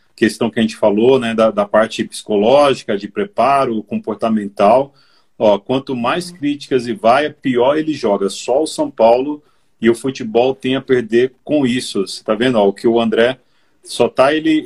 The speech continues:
Speaker 1: ele só tá ilustrando, né, o que a gente vem falando. Inclusive, como o André falou, e, é, aqui,
Speaker 2: André.
Speaker 1: gente, ó, a, a, a liberdade de expressão, a liberdade de escolha, né, das pessoas,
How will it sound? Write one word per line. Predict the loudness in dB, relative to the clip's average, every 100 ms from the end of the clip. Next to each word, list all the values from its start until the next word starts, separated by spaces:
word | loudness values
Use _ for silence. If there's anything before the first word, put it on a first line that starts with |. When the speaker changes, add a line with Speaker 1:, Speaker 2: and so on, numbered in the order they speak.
| -4 -4
Speaker 1:
ele | -6 -4
só | -6
tá | -4 -2
ilustrando, | 2 0 0 -4 0 0 0
né, | 0 -2
o |
que | -2
a | -4
gente | -4 -8
vem | -8 -2
falando. | 2 2 2 -2 -6 _ _ _ _
Inclusive, | -4 0 0 0
como | -2 -2 0 0 0
o | 0
André | -2 0 0
falou, | 0 -2 0 -2
e, | -4 -6
é, | -2
aqui, | -2 -2 0
Speaker 2:
André. | 0
Speaker 1:
gente, | -2 -4 2
ó, | 4 4 -2 _ _ _ _ -4
a, | 0 0 0 -2 0
a, | -2
a |
liberdade | -2 -2 -2 0 0 0
de | -6
expressão, | -12 -6 -6 -6 -8 -6 -4 -4
a |
liberdade | -6 -6 -4 -2 -2
de | -4
escolha, | -16 -8 -4 -2 -4
né, | -4
das | -6 -6
pessoas, | -4 -4 -2 2 2 2